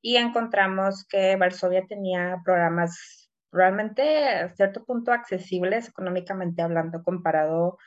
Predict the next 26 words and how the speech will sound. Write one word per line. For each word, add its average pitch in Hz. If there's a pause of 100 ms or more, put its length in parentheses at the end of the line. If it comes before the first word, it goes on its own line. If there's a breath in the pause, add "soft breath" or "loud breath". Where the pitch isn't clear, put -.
(760 loud breath)
a 185
escuelas 180
privadas 175
en 165 (100)
Monterrey 165
o 202
en 180
México 175
en 180
general 175 (1120)
y 214
que 208
tu-, -
estuvieran 180
cien 175
por 180
ciento 170
en 165
inglés, 151
porque 147
obviamente 185
no 190
iba 175
a -
aprender 170
polaco, 170